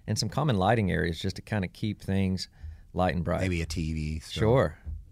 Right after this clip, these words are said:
Speaker 1: You know, that co-, that
Speaker 2: The
Speaker 1: coverage can go
Speaker 2: necessities.
Speaker 1: Exactly.
Speaker 2: <laughs>
Speaker 1: And some, and some comforts, okay? The fact is that it's automatic, and you don't have to go to the health center to go take a shower at your, at your local fitness club.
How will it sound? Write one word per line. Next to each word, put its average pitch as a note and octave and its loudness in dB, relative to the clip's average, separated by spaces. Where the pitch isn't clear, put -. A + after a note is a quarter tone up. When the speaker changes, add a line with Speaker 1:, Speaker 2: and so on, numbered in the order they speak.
Speaker 1:
You F2 -2
know, E2+ 0
that A2 0
co-, C3 4
that C3 0
Speaker 2:
The B2 2
Speaker 1:
coverage C3 6
can A2+ 4
go A2 4
Speaker 2:
necessities. G2 4
Speaker 1:
Exactly. G2 4
Speaker 2:
<laughs> - -10
Speaker 1:
And F3 4
some, G#3 4
and E3 6
some E3 6
comforts, - 0
okay? G#2 2
The G#2 2
fact C3 2
is B2 4
that G#2+ 4
it's A2 0
automatic, G2 2
and F2 0
you F2 -2
don't A2+ 4
have A2 4
to - -4
go A#2 4
to G#2+ -2
the G#2 2
health B2+ 2
center G#2+ 0
to F#2+ -2
go G2+ 2
take G2 0
a - -10
shower G#2 2
at F2+ -4
your, F#2 -2
at - -2
your F#2 -4
local F#2 -2
fitness - -2
club. - -8